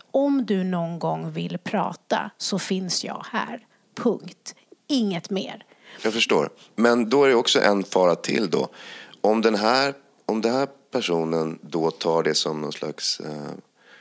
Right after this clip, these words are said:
Speaker 2: invit att ha, att uppta en relation, liksom, eh, återuppta någon slags relation, oavsett om det är en kärleksrelation. Alltså, så, förstår ni? Eh, så kan det ju vara, liksom, att jag vill bara komma in här och säga,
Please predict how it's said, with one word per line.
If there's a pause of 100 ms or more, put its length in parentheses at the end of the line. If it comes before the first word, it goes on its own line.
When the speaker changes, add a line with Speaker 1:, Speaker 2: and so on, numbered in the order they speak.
(440)
Speaker 2:
invit
att
ha,
att
uppta
en
relation,
liksom,
eh, (100)
återuppta
någon
slags
relation,
oavsett
om
det
är
en
kärleksrelation.
Alltså,
så, (680)
förstår
ni? (120)
Eh, (320)
så
kan
det
ju
vara,
liksom,
att (100)
jag
vill
bara
komma
in
här
och
säga,